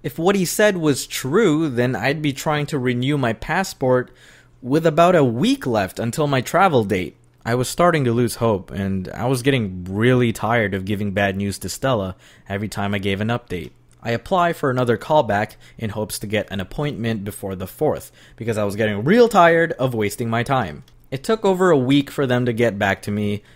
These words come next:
naturally, and the agent confirmed that walk-ins were indeed starting on the fourth. And they couldn't give out appointments anymore, regardless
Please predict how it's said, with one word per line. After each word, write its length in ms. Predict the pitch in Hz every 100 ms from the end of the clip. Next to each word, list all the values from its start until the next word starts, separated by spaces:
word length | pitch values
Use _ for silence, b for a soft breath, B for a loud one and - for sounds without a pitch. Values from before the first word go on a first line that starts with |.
| b
naturally, 840 | 107 107 98 92 - 98 98 98
and 160 | 92 113
the 160 | 127 -
agent 380 | 147 151 147
confirmed 680 | - 131 117 - 185 185 180 - B
that 300 | - 131 131
walk-ins 580 | 90 151 170 147 127 131
were 160 | 120 120
indeed 580 | 113 117 117 147 123 127
starting 360 | - 107 107
on 140 | 101 98
the 40 |
fourth. 540 | - 135 101 - - - - -
And 120 | 117
they 40 | 127
couldn't 360 | - 196 175
give 160 | 135 117
out 180 | 117 131
appointments 560 | 135 214 202 127 101
anymore, 420 | 104 95 90 95 - b
regardless 640 | 113 123 190 190 131 131